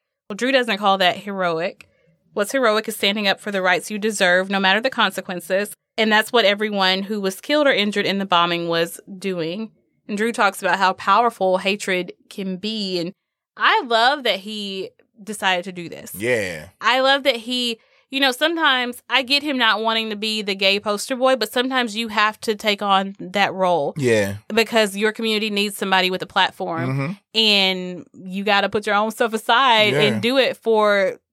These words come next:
Speaker 1: the greater good sometimes. So
Speaker 2: Yeah, like,
Speaker 1: I'm
Speaker 2: like,
Speaker 1: glad that he did this.
Speaker 2: I know he did, he didn't ask to
Speaker 1: Mm-hmm.
Speaker 2: be that community's hero, but I mean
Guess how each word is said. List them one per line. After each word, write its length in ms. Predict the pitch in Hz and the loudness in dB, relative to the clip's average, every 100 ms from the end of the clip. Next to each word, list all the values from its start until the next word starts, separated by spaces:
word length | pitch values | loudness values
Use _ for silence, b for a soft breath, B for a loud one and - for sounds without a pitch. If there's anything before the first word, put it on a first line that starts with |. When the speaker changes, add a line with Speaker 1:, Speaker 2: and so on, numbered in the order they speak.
| _ _ | _ _
Speaker 1:
the 240 | 196 196 | -8 -6
greater 300 | 196 208 190 | -2 -2 -2
good 320 | 180 269 196 | -2 0 2
sometimes. 540 | 190 - - 123 185 - | 0 -6 -6 -8 -8 -2
So 280 | 220 170 - | 0 0 -2
Speaker 2:
Yeah, 140 | 131 120 | -4 -2
like, 140 | 202 | 0
Speaker 1:
I'm 80 | 226 | 2
Speaker 2:
like, 60 | |
Speaker 1:
glad 180 | 226 226 | 4 2
that 80 | 247 | 0
he 80 | 233 | -4
did 200 | 202 202 | -8 -10
this. 240 | 117 - - | -12 -6 2
Speaker 2:
I 100 | 151 | 4
know 140 | 180 | 4
he 60 | 185 | 4
did, 140 | 165 | 4
he 120 | 151 | 2
didn't 160 | 170 139 113 | 0 0 0
ask 280 | 123 123 127 | 2 2 0
to 80 | 127 | -2
Speaker 1:
Mm-hmm. 60 | |
Speaker 2:
be 360 | 127 123 113 110 | 0 0 0 -2
that 160 | 113 113 | 0 -2
community's 420 | 127 123 113 107 | -2 -4 -4 -4
hero, 400 | 131 123 98 104 B B - | 0 2 0 -2 B B 0
but 160 | 127 | 2
I 60 | 123 | 4
mean 400 | 131 131 123 135 | 0 -4 -4 -8